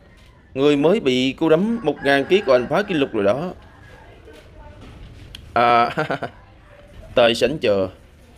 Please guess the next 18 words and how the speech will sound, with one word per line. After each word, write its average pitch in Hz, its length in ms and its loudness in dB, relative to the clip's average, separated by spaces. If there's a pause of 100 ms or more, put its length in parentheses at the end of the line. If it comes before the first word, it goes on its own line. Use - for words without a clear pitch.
(880)
Đây. 110 220 2 (1300)
Đây 175 260 2
là 139 120 0
phần 117 200 -4
thưởng 110 180 -6
nhỏ 107 280 -2
cho 175 80 -2
việc 127 200 -2
phá 139 120 4
vỡ 135 120 0
lỡ 117 260 2 (100)
kỷ 151 100 -2
lục 127 220 0
của 107 80 0
anh. 98 100 -2 (340)
Phiếu 180 180 4
mua 175 200 2
hàng 113 340 -2